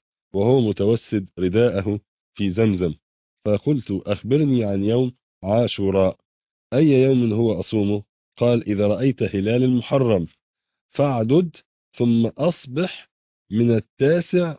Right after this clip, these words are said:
صائما، أصبح من التاسع صائما.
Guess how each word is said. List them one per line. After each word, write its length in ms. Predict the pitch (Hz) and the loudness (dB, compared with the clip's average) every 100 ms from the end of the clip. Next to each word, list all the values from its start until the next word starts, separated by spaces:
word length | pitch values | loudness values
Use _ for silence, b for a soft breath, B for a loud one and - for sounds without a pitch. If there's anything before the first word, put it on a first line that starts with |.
| _ | _
صائما، 1500 | - 131 127 127 120 117 113 - 113 104 98 90 87 85 78 - _ _ _ _ - | -4 2 4 4 4 4 2 0 0 2 0 0 -2 -4 -6 -12 _ _ _ _ -8
أصبح 360 | 113 - 113 110 | -8 -6 -8 -4
من 140 | 110 | -2
التاسع 640 | 107 - 165 - - - _ _ _ _ | -2 -2 -2 -2 -8 -14 _ _ _ _
صائما. 640 | - 117 110 104 98 90 | -2 0 2 0 0 0